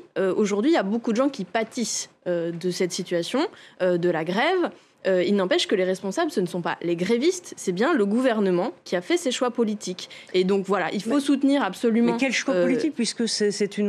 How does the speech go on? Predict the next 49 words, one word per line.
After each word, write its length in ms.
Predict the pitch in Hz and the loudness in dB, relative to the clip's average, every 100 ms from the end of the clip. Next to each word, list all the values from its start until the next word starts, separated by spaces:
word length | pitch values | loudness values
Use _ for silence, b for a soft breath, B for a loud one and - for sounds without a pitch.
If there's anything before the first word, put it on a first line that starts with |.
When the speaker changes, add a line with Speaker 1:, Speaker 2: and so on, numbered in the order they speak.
| 196 | 0
Speaker 1:
ça 120 | 247 | 0
fait 140 | 185 302 | 0 0
Speaker 2:
entreprise 200 | 285 - | 0 -2
Speaker 1:
des, 60 | |
Speaker 2:
privée. 460 | - - 262 330 359 | -2 0 2 2 2
Speaker 1:
ça 100 | 240 | 0
fait 140 | 277 | 0
des 180 | 214 277 | 2 4
mois 220 | 277 277 | 4 2
Speaker 2:
Et 140 | 233 214 | 2 0
Speaker 1:
qu'ils 160 | 247 | 2
demandent 340 | 214 226 233 226 | 2 2 2 2
des 120 | 208 | 4
négociations 800 | 208 196 208 - 202 - 294 349 | 2 2 0 0 -2 -2 -2 -2
et 140 | - 185 | -4 -2
que 280 | 247 277 | 0 0
Monsieur 300 | 269 202 - | 0 -2 -4
le 80 | 196 | -4
maire 280 | 190 226 240 | -2 -2 -2
a 100 | 185 | -2
dit : « 180 | 180 226 | -2 -2
Oui, 160 | 240 | -2
c'est 180 | 254 190 | -2 -4
vrai, 320 | 175 190 220 | -4 -2 -2
Total, 480 | 214 180 196 208 220 | -2 -4 -2 0 0
gentiment, 640 | 202 180 - 180 190 226 233 | -2 -4 -4 -4 -2 0 -2
devrait 440 | 185 180 196 220 | -2 -2 0 0
sans 160 | 208 180 | -2 -2
doute 280 | 214 233 | -2 -2
écouter 300 | 214 190 196 | -4 -6 -4
un 80 | 208 | -4
petit 140 | 185 185 | -4 -6
peu 160 | 220 | -6
ses 120 | 233 | -4
salariés. » 540 | 185 202 190 190 185 180 B B B | -6 -4 -2 -2 -2 -4 B B B
Euh, 80 | 175 | -2
le 160 | 196 247 | 0 2
gouvernement 540 | 254 226 220 220 330 | 2 2 2 2 2
devrait 480 | 254 196 202 254 285 - _ | 2 0 0 -2 -4 -12 _
pouvoir 500 | - 240 185 202 233 - | -4 -2 0 0 -2 -8
être 180 | - 208 | -4 -6
plus 260 | - 269 | 0 0
ferme 440 | - 196 202 226 - | 0 -2 0 -2 -4
avec 280 | 185 190 196 | -4 -4 -2
ce 100 | 226 | -6
type 320 | 208 269 269 - b b | -4 -6 -6 -14 b b
de 200 | 190 208 | 0 2
grands 280 | 196 202 262 | 2 2 2
groupes, 460 | 226 202 262 277 | 2 0 0 -2